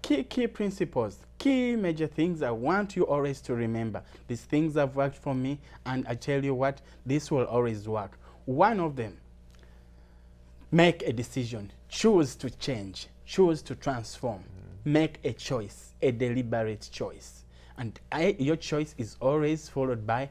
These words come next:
Speaker 1: actions, okay?
Speaker 2: Mm-hmm.
Speaker 1: Two, surround yourself with rightful thinking people, rightful thinking people, and every rightful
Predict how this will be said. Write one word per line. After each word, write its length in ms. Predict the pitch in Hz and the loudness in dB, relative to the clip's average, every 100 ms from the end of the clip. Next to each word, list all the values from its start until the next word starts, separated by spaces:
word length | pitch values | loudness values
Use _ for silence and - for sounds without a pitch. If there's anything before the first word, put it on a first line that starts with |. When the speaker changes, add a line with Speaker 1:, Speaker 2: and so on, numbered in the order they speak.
| - - - | -12 -20 -8
Speaker 1:
actions, 640 | 131 117 - - 101 90 | -6 -6 -8 -8 -8 -10
okay? 340 | - - 139 160 | -14 -4 0 0
Speaker 2:
Mm-hmm. 220 | 101 107 113 - - | -2 -12 -14 -16 -6
Speaker 1:
Two, 260 | 160 120 - - - | -2 -2 -4 -16 -20
surround 640 | - 147 127 139 160 156 | -2 0 2 0 0 -2
yourself 360 | 131 - 123 - | -2 -4 -4 -4
with 180 | 113 - | -8 -8
rightful 680 | 113 120 123 120 - 120 | -4 -2 -2 -6 -4 -4
thinking 500 | 113 - 120 117 123 | -2 -6 -6 -4 -6
people, 480 | 113 185 214 - 98 - - - - | -4 -4 -4 -4 -10 -14 -20 -20 -10
rightful 580 | 123 123 135 127 - 131 | -2 0 0 -2 -4 -4
thinking 420 | 127 127 120 117 | -2 -6 -4 -6
people, 480 | - 123 120 - - - - - | -4 -4 -4 -6 -10 -14 -16 -8
and 160 | 123 - | -8 -2
every 380 | 139 147 147 131 | 0 2 0 0
rightful 680 | 135 131 - - 139 135 | 0 0 -4 -4 -2 -2